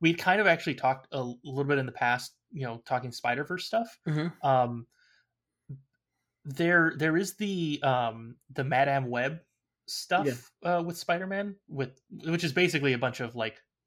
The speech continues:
Speaker 1: multiverse type of things too. And I'm kind of wondering if that's what's gonna happen, if Madame Web as a character will show up.
Speaker 2: Um, maybe,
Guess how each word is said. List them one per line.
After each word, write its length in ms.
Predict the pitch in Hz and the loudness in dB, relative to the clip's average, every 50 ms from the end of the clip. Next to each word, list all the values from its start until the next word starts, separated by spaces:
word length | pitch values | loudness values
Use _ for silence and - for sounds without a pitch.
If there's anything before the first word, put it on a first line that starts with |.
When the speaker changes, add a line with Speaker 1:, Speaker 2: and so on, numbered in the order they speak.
| _ _ - | _ _ -14
Speaker 1:
multiverse 520 | 139 127 120 120 - 123 117 120 117 - - | -12 -10 -10 -8 -8 -6 -6 -6 -6 -6 -6
type 220 | - 123 113 - | -6 -6 -6 -6
of 80 | 123 - | -10 -8
things 280 | - 120 113 113 - | -6 -8 -8 -8 -8
too. 240 | - 127 127 139 135 - - - - - - | -6 -6 -6 -6 -6 -8 -20 -20 -20 -10 -4
And 80 | 139 | -4
I'm 80 | 131 127 | -4 -4
kind 280 | - - 156 151 160 | -2 0 0 2 2
of 80 | 175 170 | 0 0
wondering 340 | 165 156 151 156 156 151 139 | 0 0 2 2 0 0 -2
if 120 | 127 - - | -4 -6 -2
that's 280 | 123 113 117 - - | -2 -2 -2 -2 -4
what's 120 | 127 - - | -12 -14 -14
gonna 160 | - 113 107 - | -14 -14 -12 -10
happen, 260 | 117 110 - - - _ | -10 -12 -12 -14 -20 _
if 120 | _ _ - | _ _ -10
Madame 280 | 120 113 117 117 113 | -8 -4 -4 -6 -6
Web 200 | 113 117 113 113 113 | -6 -8 -8 -8 -8
as 120 | 107 - | -12 -16
a 20 | - | -16
character 340 | - 120 117 117 - - | -16 -18 -18 -16 -16 -18
will 100 | 123 120 | -18 -16
show 160 | - - - - | -14 -14 -14 -12
up. 220 | - - - _ _ _ _ _ _ _ _ _ _ _ _ _ _ _ _ _ _ _ _ _ _ _ - - | -12 -12 -14 _ _ _ _ _ _ _ _ _ _ _ _ _ _ _ _ _ _ _ _ _ _ _ 4 10
Speaker 2:
Um, 540 | 190 196 190 185 180 175 170 170 175 170 156 - _ _ _ _ _ - - - - - - | 12 12 12 12 10 6 4 2 0 -2 -4 -10 _ _ _ _ _ -20 -20 -20 -20 -10 0
maybe, 840 | 180 180 185 196 202 208 208 208 202 160 151 139 123 117 120 120 | 4 6 10 10 12 12 12 12 10 8 4 2 2 0 -2 -8